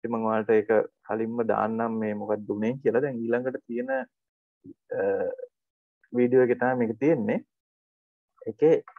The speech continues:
අ, සාමාන්‍ය විනාඩි හතළිස් පහක් විතර යනකම් ඒකේ ගැටලුවක් වෙන්නේ නැහැ. විනාඩි හතළිස් හතරදී වගේ තමයි ඔය ගැටලුව එන්නේ.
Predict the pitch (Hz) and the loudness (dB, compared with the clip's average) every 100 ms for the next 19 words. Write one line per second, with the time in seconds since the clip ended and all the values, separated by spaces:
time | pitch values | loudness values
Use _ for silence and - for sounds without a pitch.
0 | - _ _ _ _ 113 107 117 107 117 | -20 _ _ _ _ -6 -4 -2 -2 0
1 | 117 110 113 120 120 123 127 127 127 127 | 0 2 0 0 -2 -2 -4 -4 -4 -2
2 | 131 131 135 131 135 139 123 113 113 110 | -2 0 2 0 -2 -2 -2 -4 0 2
3 | 113 131 123 123 113 120 135 117 113 117 | 2 0 0 0 -4 -4 -4 -4 -2 -4
4 | 107 113 - 123 123 123 123 123 120 117 | -4 -6 -4 -2 0 0 4 4 4 -2
5 | 127 127 113 110 104 - 120 123 131 113 | -4 0 0 0 -2 0 0 0 -4 -10